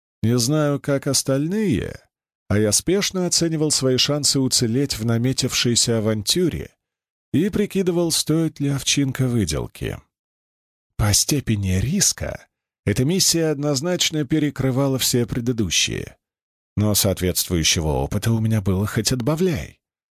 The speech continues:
А в дополнение к нему теперь я мог как следует нагрузиться полезными артефактами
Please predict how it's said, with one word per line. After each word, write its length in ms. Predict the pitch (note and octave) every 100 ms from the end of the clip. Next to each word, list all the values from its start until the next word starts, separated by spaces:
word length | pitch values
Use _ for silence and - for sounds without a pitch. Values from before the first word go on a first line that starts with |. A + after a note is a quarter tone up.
| _ _ -
А 200 | F#3 A3
в 60 |
дополнение 580 | G#3+ G#3+ G3+ F#3+ F#3+ F3+
к 100 | -
нему 260 | D#3+ D#3+ F3
теперь 420 | - C#3 E3+ E3+
я 140 | D#3
мог 200 | D3+ D3+
как 220 | - C3 -
следует 560 | - G3 D#3 D#3 -
нагрузиться 800 | C#3+ C#3 C3 C3+ A#2 D3+ - B2
полезными 600 | A2 B2 C3+ C3 B2 A#2
артефактами 880 | A#2 - B2+ F#3+ F3 - C#2 -